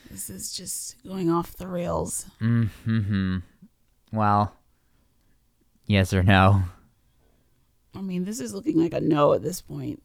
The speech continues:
Speaker 2: Yeah.
Speaker 1: They've got one week left to turn it <laughs> around.
Speaker 2: Well, I mean, miracles can happen, but I don't know if miracles can happen for Lindy and Miguel.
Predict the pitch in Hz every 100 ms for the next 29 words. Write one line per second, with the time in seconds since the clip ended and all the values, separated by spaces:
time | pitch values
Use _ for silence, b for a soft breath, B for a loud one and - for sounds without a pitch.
0 | _ 104 92 92 190 196 208 175 185 202
1 | 214 202 208 180 175 185 170 - 170 165
2 | 160 160 175 - 226 233 240 254 - 220
3 | - B B B B B B B B B
4 | - 120 127 143 143 147 147 143 143 139
5 | B B B B 127 139 165 170 190 185
6 | - 196 202 233 220 127 117 110 95 113
7 | 127 143 143 143 139 139 139 135 135 131
8 | 120 127 123 120 117 113 - 110 113 113
9 | 110 107 104 104 98 92 87